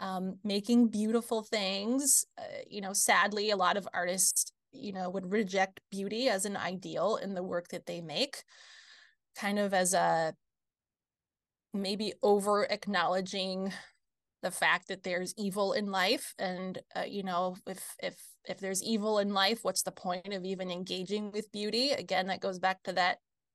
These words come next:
nihilistic thought pattern that ends nowhere and is a major dead end spiritually and, uh, professionally. So again, to wrap that part of the conversation up,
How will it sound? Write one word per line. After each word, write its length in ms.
nihilistic 800
thought 320
pattern 520
that 240
ends 340
nowhere 600
and 320
is 140
a 100
major 380
dead 220
end 280
spiritually 760
and, 420
uh, 200
professionally. 880
So 340
again, 300
to 100
wrap 240
that 220
part 160
of 60
the 80
conversation 680
up, 180